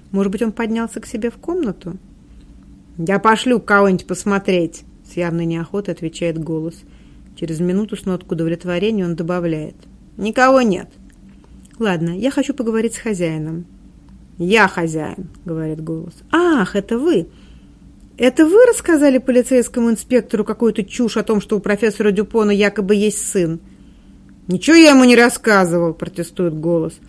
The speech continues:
«Я сказал, что ко мне иногда приходило выпить у стойки компания молодых людей,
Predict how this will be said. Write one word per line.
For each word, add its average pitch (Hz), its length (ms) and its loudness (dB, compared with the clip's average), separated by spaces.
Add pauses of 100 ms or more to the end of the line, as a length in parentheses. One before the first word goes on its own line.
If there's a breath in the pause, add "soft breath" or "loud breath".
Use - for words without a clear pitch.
(380 soft breath)
«Я 196 120 0
сказал, 247 320 4
что 277 140 -2
ко 254 160 4
мне 277 220 4
иногда 233 320 4
приходило 247 520 2
выпить 226 360 0
у 220 40 0
стойки 262 420 0
компания 226 500 2
молодых 220 460 2
людей, 190 540 2